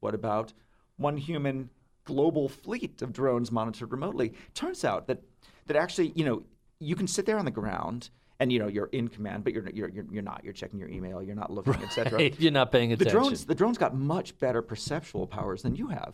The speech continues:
Speaker 1: You're
Speaker 2: Uh-huh.
Speaker 1: there. It's over there. It has cameras all over the place. It's got
Speaker 2: Mm-hmm.
Speaker 1: sensors. It's got, you know, radar and sonar and lidar and all this kind of stuff. How about just let the drone, you know, stay
Speaker 2: Do
Speaker 1: out of
Speaker 2: its thing.
Speaker 1: harm's way?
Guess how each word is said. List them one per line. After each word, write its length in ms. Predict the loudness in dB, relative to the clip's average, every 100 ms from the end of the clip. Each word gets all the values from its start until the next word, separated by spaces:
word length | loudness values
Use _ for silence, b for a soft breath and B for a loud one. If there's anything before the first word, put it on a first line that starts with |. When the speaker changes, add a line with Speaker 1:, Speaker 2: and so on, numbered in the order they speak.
| 2
Speaker 1:
You're 200 | 6 6
Speaker 2:
Uh-huh. 100 | 4
Speaker 1:
there. 440 | 4 2 2 -4 -6 0
It's 280 | 0 0 -6 0
over 500 | 6 8 6 4 2
there. 520 | 2 0 2 2 2
It 120 | 2
has 260 | 2 2 0
cameras 440 | -6 -10 -6 -6
all 200 | -6 -4
over 180 | -2 -2
the 100 | -2
place. 380 | -4 -2 -2 -2
It's 100 | 2
got 80 | 4 6
Speaker 2:
Mm-hmm. 240 | 4 2
Speaker 1:
sensors. 500 | -4 -4 -2 -2 -4 b b b b
It's 140 | -8 -4
got, 180 | -4 -4
you 80 |
know, 60 | -4
radar 720 | 0 2 6 8 8 8 4
and 160 | 0 -6
sonar 720 | -2 0 2 4 4 2 0
and 640 | -2 -4 -2 -2 -2 0
lidar 720 | 4 6 6 6 6 6 4 2
and 80 |
all 80 | 0
this 100 | -2
kind 140 | -6 -4
of 40 |
stuff. 160 | -4 -8 b b b
How 220 | b -2 0
about 340 | 0 -4 -4
just 220 | -6 -4
let 260 | 2 2 2
the 80 | -6
drone, 800 | -6 -2 0 2 2 0 -2 -6 -20 _ _
you 120 | 0
know, 220 | 0 -2 -8
stay 300 | -6 2 6
Speaker 2:
Do 80 | 8 8
Speaker 1:
out 40 |
of 20 |
Speaker 2:
its 100 | 6
thing. 100 | 4
Speaker 1:
harm's 300 | 4 2 -2
way? 320 | -4 -2 -4